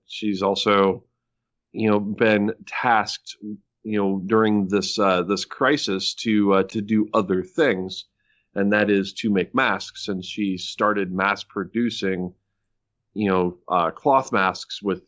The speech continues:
uh, with insert pockets so that you can do whatever you need to do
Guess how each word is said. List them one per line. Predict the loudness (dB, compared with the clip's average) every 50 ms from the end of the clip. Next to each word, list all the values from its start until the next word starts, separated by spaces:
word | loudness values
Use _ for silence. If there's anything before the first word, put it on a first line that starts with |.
| _ _ -6
uh, | -4 -2 0 0 0 0
with | 0 -2 -2 0
insert | 0 0 0 2 0 0 0 -2 -2
pockets | -2 -2 0 -2 -4 -6 -6 -6 -8 -8 -8
so | -10 -8 -2 0 0
that | 0 0 0 -2
you | -2 -2
can | -2 -2 -2 -2 -2 -2 -4 -6 -8 _ _ -8 -2 2
do | 4 4 4 4 4 4 4 4 2 -2 _ _ _ _ _ _ -16 -2 2
whatever | 4 6 6 6 4 4
you | 4 4 4 4
need | 4 4 4 2 0 -2
to | -8 -4
do | 0 4 4 6 6 6 6 4 4 2 0 -2